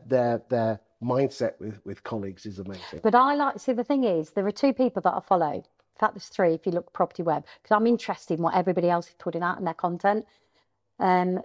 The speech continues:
Speaker 2: they did a post and I've nicked it. I rang Matt and said, "Would you mind if I use something similar?" Because I found it inspirational. Similarly, Michelle, there's things that she's done. I try not to do that 'cause I think that I'd be a bit pissed off, to be honest.
Speaker 1: If you ask,
Speaker 2: Okay.
Speaker 1: though.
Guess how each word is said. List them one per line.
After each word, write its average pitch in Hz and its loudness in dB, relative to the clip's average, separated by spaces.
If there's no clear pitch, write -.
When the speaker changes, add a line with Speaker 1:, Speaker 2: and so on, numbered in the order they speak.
Speaker 2:
they 233 4
did 226 -2
a - 0
post 175 -2
and 170 -4
I've 175 0
nicked - -4
it. - -4
I 180 2
rang 190 0
Matt 160 -4
and 175 -10
said, 170 -2
"Would 175 -2
you 190 2
mind 180 2
if - -6
I 185 0
use 175 -2
something 175 -2
similar?" 190 0
Because - -8
I 180 -6
found 185 0
it - -10
inspirational. 185 -2
Similarly, 202 2
Michelle, 175 0
there's 170 -6
things 208 4
that 196 -2
she's 185 0
done. 170 -2
I 175 -2
try 226 2
not 226 2
to - -8
do 170 0
that - -4
'cause - -10
I 233 0
think 180 -2
that 180 -2
I'd 180 0
be 165 0
a - -4
bit 165 -6
pissed - -8
off, 160 -4
to - -20
be 147 -2
honest. 151 -4
Speaker 1:
If - -10
you 208 6
ask, - 2
Speaker 2:
Okay. - 0
Speaker 1:
though. 143 -4